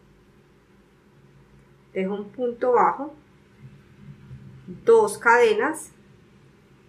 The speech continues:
doble lazada en la aguja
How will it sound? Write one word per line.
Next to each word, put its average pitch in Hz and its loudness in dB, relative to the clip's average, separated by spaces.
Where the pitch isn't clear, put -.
doble 240 8
lazada 208 4
en 202 -4
la 190 0
aguja 190 -4